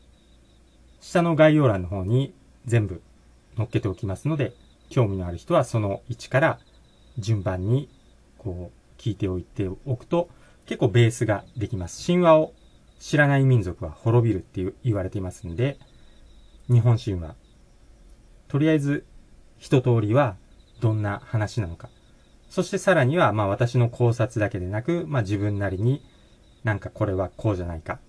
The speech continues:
ていうのを考えてみると、どんどん面白くなるし、例えばセオリツ姫っていうと、結構いろんな都市伝説系とか、スピリチュアルな人とか、必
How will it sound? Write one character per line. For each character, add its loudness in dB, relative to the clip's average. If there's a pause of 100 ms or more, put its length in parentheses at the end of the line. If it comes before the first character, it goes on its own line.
(120)
て -6
い 0
う 2
の -2
を -6 (640)
考 -2
え -6
て -8
み -6
る -10
と、 -4 (300)
ど 2
ん -4
ど -2
ん -4
面 0
白 -4
く -4
な -4
る -6
し、 0 (380)
例 4
え 4
ば 2
セ 2
オ 4
リ -2
ツ -6
姫 -2
っ -10 (260)
て -4
い -2
う -8
と、 0 (640)
結 -4
構 0 (320)
い -2
ろ 2
ん 4
な 2
都 -2
市 -2
伝 0
説 -6
系 -2
と -6
か、 -6 (460)
ス -20
ピ 2
リ -2
チ -8
ュ 0
ア -4
ル -8
な -12 (280)
人 -6
と -14
か、 -8 (1700)
必 0